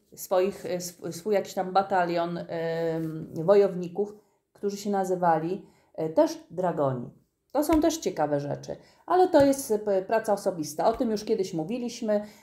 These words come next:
e, więc, e, jeśli chcecie, to sięgnijcie, pogrzebcie, e, ci, którzy o tym nie wiedzieli,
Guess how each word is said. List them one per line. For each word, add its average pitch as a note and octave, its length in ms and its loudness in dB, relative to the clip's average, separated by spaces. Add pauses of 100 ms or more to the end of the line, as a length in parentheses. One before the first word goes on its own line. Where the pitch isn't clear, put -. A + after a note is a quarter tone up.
(160)
e, E3+ 380 2
więc, F#3 500 0
e, E3 340 0 (340)
jeśli F3+ 300 -6
chcecie, G#3+ 300 -2
to F#3 120 -2
sięgnijcie, F#3 580 -2
pogrzebcie, E3+ 560 -2
e, D3+ 500 -6
ci, F3 160 -10
którzy D3+ 300 -4
o D3 100 0
tym D3+ 200 -6
nie C#3 100 -4
wiedzieli, D#3+ 500 -2